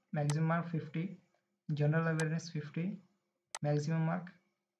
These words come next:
फिफ्टी और इसका ड्यूरेशन रहेगा सेवेंटी मिनट,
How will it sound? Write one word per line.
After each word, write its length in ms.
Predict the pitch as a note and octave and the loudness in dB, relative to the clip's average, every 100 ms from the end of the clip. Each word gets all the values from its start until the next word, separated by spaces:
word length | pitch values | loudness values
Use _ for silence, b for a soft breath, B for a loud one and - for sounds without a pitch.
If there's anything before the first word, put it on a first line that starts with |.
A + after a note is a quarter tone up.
| _ _ - | _ _ -4
फिफ्टी 320 | D#3 - D3 | -4 -2 -2
और 180 | D3+ D#3+ | 0 0
इसका 220 | D#3 E3 | 0 0
ड्यूरेशन 420 | D3+ D#3 D#3 D#3+ | 2 2 2 2
रहेगा 220 | E3 E3 | 2 0
सेवेंटी 400 | D#3+ - D3 D3+ | -2 -2 0 2
मिनट, 340 | D#3 D#3+ E3+ | 2 2 0